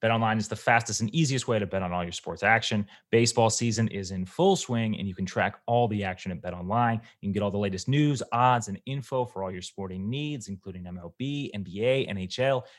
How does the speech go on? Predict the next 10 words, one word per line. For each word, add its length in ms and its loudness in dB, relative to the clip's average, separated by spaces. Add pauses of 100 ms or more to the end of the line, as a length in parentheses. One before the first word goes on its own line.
(120)
and 300 -2
all 180 -4
your 140 -4
U 300 6
F 120 8
C, 380 2
M 180 -2
M 160 -4
A 260 -6
action. 460 4